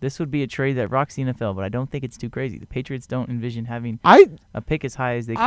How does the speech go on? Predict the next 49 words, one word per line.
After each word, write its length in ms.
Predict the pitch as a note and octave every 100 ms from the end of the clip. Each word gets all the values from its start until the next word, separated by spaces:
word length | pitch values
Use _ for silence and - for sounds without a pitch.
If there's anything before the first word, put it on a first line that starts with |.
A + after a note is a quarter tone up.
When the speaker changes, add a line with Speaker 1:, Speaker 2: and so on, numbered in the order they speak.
| -
Speaker 1:
currently 0 | E4
Speaker 2:
not 140 | C4+ G#3
Speaker 1:
do. 60 |
Speaker 2:
sure 300 | - A3+ G#3+
if 160 | G3+ G#3+
it 100 | G3+
was 160 | D3
a 80 | A#2+
dream 460 | A#2+ C#3 F#3+ A3+ F#3+
or 60 |
if 100 | D3+
I 120 | E3+ D#3
read 220 | E3+ G#3+
it 100 | G3
somewhere, 400 | A3+ G3+ G3+ G3
but 160 | E3 - - - - - -
at 140 | F3+
one 240 | G3+ C#4+ E4
point 180 | D#3+
I 80 | E3+
thought 160 | - D3
the 40 |
Broncos 400 | A2+ A#2+ C3 G#2
had 120 | F#2+ -
the 40 |
fourth 300 | - - -
pick. 260 | - - -
They 140 | B2 B2
traded 320 | - A2 G#2+
it 60 |
with 100 | D#2
the 60 | -
Falcons. 520 | - - - - - _ _ _
I 80 | -
don't 80 | E3+
know 60 | F3+
if 60 |
that 60 | E3+
was 100 | C3+
a 40 |
rumor 320 | C3 F#3 G#3 G3
I 100 | F#3
read 280 | F#3 F#3
or 100 | E3+
if 100 | C3
I 140 | C#3+ D3+
was 120 | C#3+
just 180 | C#3
he-, 60 | C3